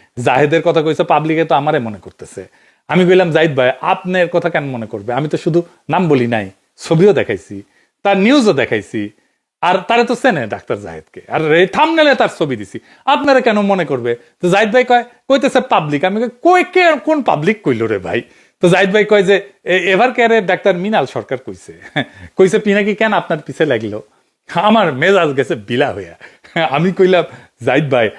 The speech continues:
আপনার পাবলিক পেলেন নাই, এর কথা কইতেছেন, এক নাম্বার ইন্ডিয়ান অ্যাসেট, বিয়েও করিছে ইন্ডিয়ায়,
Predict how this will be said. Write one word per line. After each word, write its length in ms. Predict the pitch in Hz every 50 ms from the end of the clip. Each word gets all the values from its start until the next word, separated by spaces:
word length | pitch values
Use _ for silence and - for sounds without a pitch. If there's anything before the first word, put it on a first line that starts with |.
| - - _
আপনার 320 | 123 139 143 165 185 180 - -
পাবলিক 380 | - 165 156 156 165 226 220 226
পেলেন 280 | 190 170 160 156 147 147
নাই, 180 | 147 139 143
এর 680 | 143 127 120 - - - - - - - - - - -
কথা 180 | 139 127 156
কইতেছেন, 460 | 147 156 135 120 131 113 - 139 117 107 - _ _ _ _ _
এক 260 | - 190 233 233 - -
নাম্বার 300 | 202 220 220 220 233 226
ইন্ডিয়ান 340 | 247 254 240 202 185 175 156
অ্যাসেট, 340 | 131 117 - - - 101 - - _ _ _ _
বিয়েও 320 | 123 123 175 202 254 277 -
করিছে 320 | 247 202 175 - - 156
ইন্ডিয়ায়, 360 | 123 123 110 110 104 95 87